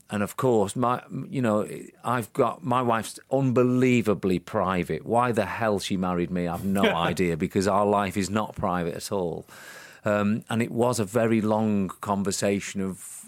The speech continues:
Speaker 1: "Do we do this? Don't we do it?" And I, and I think that, that,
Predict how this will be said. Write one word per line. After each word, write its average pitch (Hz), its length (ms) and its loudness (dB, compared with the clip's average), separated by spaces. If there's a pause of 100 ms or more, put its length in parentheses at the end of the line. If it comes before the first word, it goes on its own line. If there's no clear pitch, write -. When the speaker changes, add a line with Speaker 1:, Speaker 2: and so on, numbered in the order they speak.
(160)
Speaker 1:
"Do 95 140 0
we 98 100 2
do 98 220 2
this? 95 240 0
Don't 113 400 0
we 95 100 0
do 87 200 0
it?" - 220 -6
And 104 140 -6
I, 117 160 -6
and 123 160 -6
I 123 40 -4
think 156 280 -6
that, 127 380 -2
that, 110 220 0